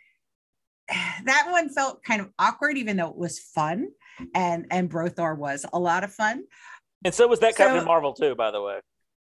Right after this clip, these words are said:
Speaker 1: Yeah.
Speaker 2: Yeah, that, that Captain Marvel was a lot of fun, and
Speaker 1: So it's like, so I definitely cheered, you know, when that episode happened, and I really enjoyed it. But it,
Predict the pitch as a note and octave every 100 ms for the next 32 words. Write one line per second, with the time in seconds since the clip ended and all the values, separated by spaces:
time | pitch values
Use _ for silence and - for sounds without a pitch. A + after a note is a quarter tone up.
0 | _ _ _ C4 B3+ F3 - _ - C4+
1 | D3 - C#3+ C#3 F#3 A3+ A3+ G#3+ G3 F3+
2 | E3+ D#3 D3+ D3 C3+ C3 C#3+ A2 G#2+ A#2
3 | C3 A#2+ G2 - - - - _ _ _
4 | _ _ _ _ _ _ _ _ _ _
5 | _ - F4 E4 D#4 C#4 C#4+ C#4 D4 C4
6 | E4+ F4+ F4+ C4 C#4 C#4 C#4 B3 A3+ -
7 | A#3+ A3+ A3 G3 E3+ F#3+ G#3 F3+ F3+ F3+
8 | F3 F3+ E3+ - - D#3+ E3+ D3 F3+ G3
9 | D#3 F3+ F3+ F#3 F3+ F3 G3+ F#3+ F#3 F#3+
10 | A3